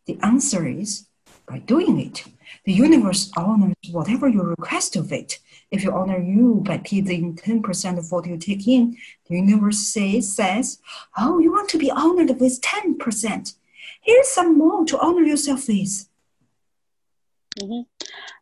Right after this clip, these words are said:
Speaker 2: 如果你持续地把百分之十放到一边，你就向宇宙表明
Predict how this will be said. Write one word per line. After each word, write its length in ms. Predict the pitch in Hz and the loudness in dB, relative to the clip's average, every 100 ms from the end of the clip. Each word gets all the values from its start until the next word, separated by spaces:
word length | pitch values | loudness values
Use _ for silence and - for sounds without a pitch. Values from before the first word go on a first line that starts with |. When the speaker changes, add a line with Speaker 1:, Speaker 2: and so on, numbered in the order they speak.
| 320 311 | -20 -12
Speaker 2:
如 160 | - 339 | -2 0
果 140 | 311 | 2
你 160 | 208 175 | 2 0
持 220 | - 175 | 0 -4
续 160 | 190 247 | -2 -2
地 80 | 180 | 0
把 160 | 160 | -2
百 160 | 139 139 | -2 -4
分 200 | 165 208 | -6 -8
之 80 | 226 | -8
十 220 | - 147 | -8 -8
放 160 | 185 | -4
到 140 | 185 165 | -4 -4
一 100 | 180 | -6
边， 400 | 180 170 170 180 | -8 -6 -6 -10
你 80 | 139 | -14
就 140 | 147 | -12
向 260 | 156 170 139 | -6 -4 -6
宇 60 | |
宙 180 | 123 175 | -6 -6
表 200 | 156 135 | -6 -8
明 260 | 120 123 | -10 -14